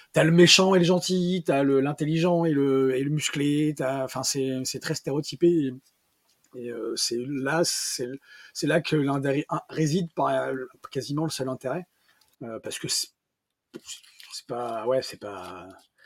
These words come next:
c'est pas du grand Frank Miller, c'est pas du grand McFarlane, donc, euh, c'est pas, ça, c'est pas, c'est, c'est très dispensable quand même.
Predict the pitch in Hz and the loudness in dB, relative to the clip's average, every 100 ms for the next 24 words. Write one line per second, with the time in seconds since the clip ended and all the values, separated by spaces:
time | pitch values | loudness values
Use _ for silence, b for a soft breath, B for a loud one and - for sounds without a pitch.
0 | b b - - 120 - - - - - | b b -8 -6 -6 -6 0 4 4 4
1 | 147 - 123 - 139 135 - - 131 113 | 2 -2 -6 -2 0 2 0 -2 -4 -6
2 | 113 - 135 131 123 - 113 127 135 107 | -6 -2 0 0 -4 -6 -4 -2 -4 -6
3 | 104 - - - 117 113 - b b b | -12 -14 -16 -12 -12 -12 -14 b b b
4 | b b b - - 117 120 107 120 - | b b b -20 -14 -8 -6 -6 -8 -6
5 | - - 139 - 131 117 - 170 - 101 | -4 -4 -2 0 0 -2 -4 -4 -6 -8
6 | 104 107 | -12 -14